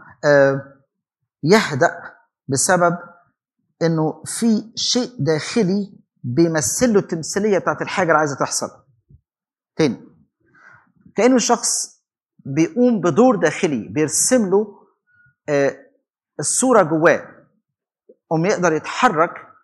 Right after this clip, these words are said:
يعرف يتحرك في الموقف كأنه بيعيد تمثيلية الحاجة دي،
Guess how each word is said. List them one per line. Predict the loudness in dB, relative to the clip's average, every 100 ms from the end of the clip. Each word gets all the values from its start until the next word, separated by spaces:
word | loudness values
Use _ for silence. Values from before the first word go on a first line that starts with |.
| _ _ _ 0
يعرف | 6 6 4
يتحرك | -6 -10 -4 -2 0 -4 -6 -20 _ _ _
في | -2
الموقف | 2 2 2 -2 -2
كأنه | -6 -4 -4 -4 -2
بيعيد | 0 0 -2
تمثيلية | -6 -4 0 0 -2
الحاجة | -4 -4 -2
دي، | -6 -10